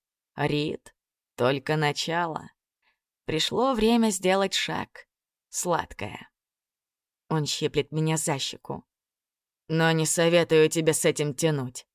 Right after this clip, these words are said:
Терпеливость никогда не была моей сильной стороной». Он отпускает меня, оставляя бездыханной и обессиленной у стены, когда неторопливо заходит в класс.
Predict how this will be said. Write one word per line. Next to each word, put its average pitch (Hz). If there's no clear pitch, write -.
Терпеливость 175
никогда 202
не 143
была 151
моей 143
сильной 151
стороной». 139
Он 156
отпускает 180
меня, 139
оставляя 151
бездыханной 170
и -
обессиленной 151
у -
стены, 143
когда 147
неторопливо 151
заходит 143
в -
класс. 147